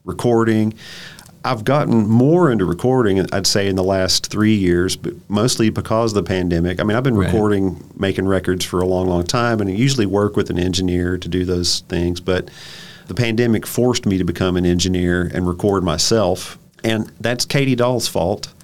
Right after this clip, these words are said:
Speaker 1: <laughs> She, she needed me to record something for her, and I, you know, had, hadn't really even bothered to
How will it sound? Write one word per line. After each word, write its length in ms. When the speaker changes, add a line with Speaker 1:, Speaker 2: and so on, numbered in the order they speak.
Speaker 1:
<laughs> 200
She, 340
she 180
needed 280
me 100
to 80
record 400
something 300
for 280
her, 40
and 100
I, 220
you 120
know, 220
had, 300
hadn't 260
really 300
even 240
bothered 380
to 260